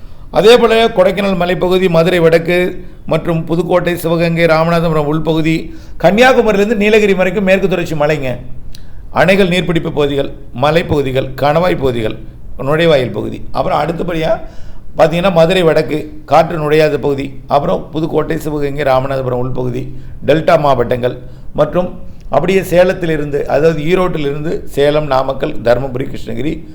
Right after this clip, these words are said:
அப்படியே ஆந்திர எல்லையோர மாவட்டங்கள், வட உள் மாவட்டங்கள், கடலூர், அரியலூர்,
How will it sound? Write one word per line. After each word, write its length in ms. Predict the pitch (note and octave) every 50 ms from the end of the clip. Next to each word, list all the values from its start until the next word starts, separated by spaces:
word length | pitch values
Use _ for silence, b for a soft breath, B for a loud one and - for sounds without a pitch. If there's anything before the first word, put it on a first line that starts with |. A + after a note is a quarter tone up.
| B B B
அப்படியே 340 | B - D3 D#3 E3+ F#3 G3
ஆந்திர 420 | G3+ E3+ D3+ D3+ E3+ F3 F3+ D#3+ D#3
எல்லையோர 400 | C#3+ C#3 C#3+ D3+ D3 C#3+ C#3 C3
மாவட்டங்கள், 520 | C3 B2+ B2 B2 B2 C3+ C3+ C#3+ - - - B B B B B
வட 240 | G2 A2+ C#3 D#3 D#3+
உள் 140 | D#3 D3 C3+
மாவட்டங்கள், 580 | B2+ C3+ B2 A#2+ B2 A#2+ C3+ B2+ C3 D3+ - - - - -
கடலூர், 440 | - B2 C#3 C#3+ C#3 D3 D#3 D3+ - B B B B B B B B -
அரியலூர், 380 | - C3 D#3 D#3 D#3 D#3 -